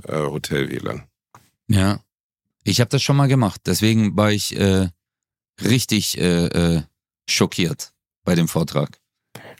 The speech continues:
Speaker 1: Also die, ähm, was, äh, der Abschlusssatz war der heutigen Folge, den ich eben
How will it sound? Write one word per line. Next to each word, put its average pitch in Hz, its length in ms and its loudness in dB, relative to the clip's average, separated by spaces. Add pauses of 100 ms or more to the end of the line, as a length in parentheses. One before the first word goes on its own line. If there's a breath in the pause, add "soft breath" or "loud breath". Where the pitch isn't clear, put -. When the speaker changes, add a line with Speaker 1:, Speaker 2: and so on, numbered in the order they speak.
Speaker 1:
Also 107 220 2
die, 98 560 4 (100)
ähm, 90 480 2 (840)
was, 117 320 2
äh, 78 140 0
der 95 200 0
Abschlusssatz - 640 -2
war 78 100 -4
der 80 140 -4
heutigen 90 360 0
Folge, 90 360 0
den 78 160 -2
ich 80 180 -4
eben 92 640 0